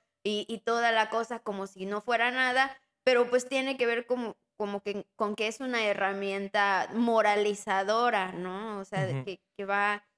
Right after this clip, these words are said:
Speaker 1: definiendo con violencia por, por el,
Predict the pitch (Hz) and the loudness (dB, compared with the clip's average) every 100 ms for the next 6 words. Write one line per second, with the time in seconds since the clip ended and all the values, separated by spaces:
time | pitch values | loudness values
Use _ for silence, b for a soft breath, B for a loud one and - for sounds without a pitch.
0 | - 214 233 226 233 233 247 269 269 262 | -4 -4 -2 0 0 2 4 6 4 4
1 | 269 262 262 262 262 254 262 254 233 226 | 2 4 4 2 0 2 0 2 2 2
2 | 233 - - 240 233 226 226 220 | 0 -4 -2 0 2 0 -2 -4